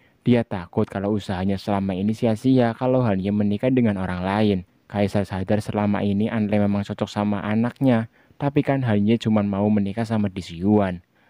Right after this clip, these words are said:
Yang lalu Anlai mengusulkan untuk diadakan aja acara pemilihan istri buat Han Ye. Namanya dan Di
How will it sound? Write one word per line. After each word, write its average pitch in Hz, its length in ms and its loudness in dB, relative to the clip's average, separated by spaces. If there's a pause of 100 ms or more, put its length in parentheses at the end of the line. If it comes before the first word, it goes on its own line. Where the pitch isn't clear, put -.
(120)
Yang 117 200 4 (120)
lalu 101 320 0
Anlai 104 320 -2
mengusulkan 107 800 0
untuk 131 320 2
diadakan 98 480 0
aja 104 560 0
acara 98 240 -6
pemilihan 101 560 -2
istri 135 320 2
buat 101 320 2
Han 110 240 0
Ye. 101 240 0 (160)
Namanya 107 480 0
dan 101 160 -2
Di 95 80 -8